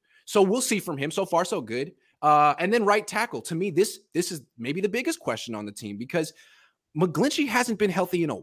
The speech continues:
while. He's, I mean, he had the setback, unlike Javon Kinlaw. What's his year gonna be like? Because even when he's healthy, he's not, like, a great player. Like, he went down last year. Tom Compton did a good job replacing him. The Niners,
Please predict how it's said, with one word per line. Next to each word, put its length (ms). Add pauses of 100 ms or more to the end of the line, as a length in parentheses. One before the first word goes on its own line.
(120)
while. 400 (420)
He's, 440
I 60
mean, 360
he 320
had 260
the 60
setback, 460
unlike 280
Javon 340
Kinlaw. 400 (320)
What's 300
his 300
year 180
gonna 180
be 200
like? 200 (100)
Because 260
even 240
when 140
he's 160
healthy, 340
he's 160
not, 200
like, 300 (420)
a 80
great 580
player. 440 (180)
Like, 220
he 140
went 180
down 240
last 240
year. 260
Tom 220
Compton 380
did 180
a 60
good 280
job 260
replacing 420
him. 100
The 60
Niners, 360